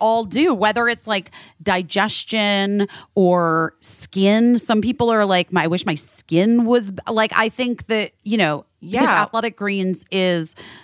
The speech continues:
Speaker 1: in case we missed that part, but you guys have listened to these before.
Speaker 2: <laughs>
Speaker 1: So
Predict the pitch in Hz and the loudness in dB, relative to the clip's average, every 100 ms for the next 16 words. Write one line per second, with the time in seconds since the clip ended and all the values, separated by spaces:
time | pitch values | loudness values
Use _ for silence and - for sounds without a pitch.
0 | _ _ - 165 - 208 170 - - 170 | _ _ 0 0 4 2 2 -2 -6 -2
1 | 165 160 - 143 - - 208 254 269 240 | 0 0 0 -2 -4 -8 -6 -4 -4 -4
2 | 170 147 160 151 - 131 123 - 127 - | -4 -2 -2 -2 -4 -6 -6 -8 -10 -8
3 | 90 78 - 269 - 311 - 214 175 165 | -8 -6 -4 -4 -2 -2 2 0 0 -2
4 | 151 | -6